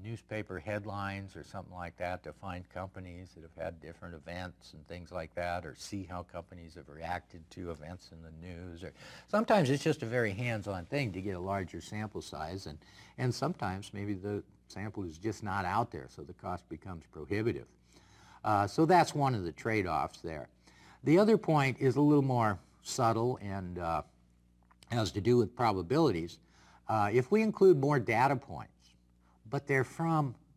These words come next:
a population or a time period with different mean and different standard deviation, then we're kind of polluting our sample. Rather than making our estimates better, we'd be making them worse.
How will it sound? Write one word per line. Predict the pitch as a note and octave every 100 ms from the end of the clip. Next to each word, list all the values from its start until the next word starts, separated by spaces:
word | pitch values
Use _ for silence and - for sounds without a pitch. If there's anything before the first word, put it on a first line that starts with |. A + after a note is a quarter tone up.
| -
a |
population | A#2 - C3+ C3 C3+ B2 C3+ B2+ F2 - - _ _ -
or | A2
a | F#2+
time | - B2 C3 C#3 C#3
period | - A#2 G2 E2+
with | F#2+ D#2+ - F#2
different | G#2 C#3+ F3 - C3+ - _ _
mean | G2 A2 C3 C3 A#2 F2
and | D2+ D#2+ F2
different | C3 D3 C3 E2+ -
standard | - A#2 A2 G2+ F2
deviation, | G#2 F#2 G#2+ D3 C#3+ - E2+ - _ _ _ _ -
then | F#3+ G#3
we're | F#3
kind | D3 B2
of | -
polluting | C#3+ E3 F3 C#3
our | D2+ D#2
sample. | - D#2+ C#2+ - - _ _ - - -
Rather | C#3+ D3 D3 C#3
than | B2 A#2+ G#2+ _ _ -
making | A#2+ B2 B2
our | A2 G#2+
estimates | A2+ - G#2+ F#2+
better, | - B2+ B2
we'd | G2+ F#2+ D#2+
be | F2+
making | G2 G2 G2 F2
them | D#2
worse. | F#2 F2 E2 -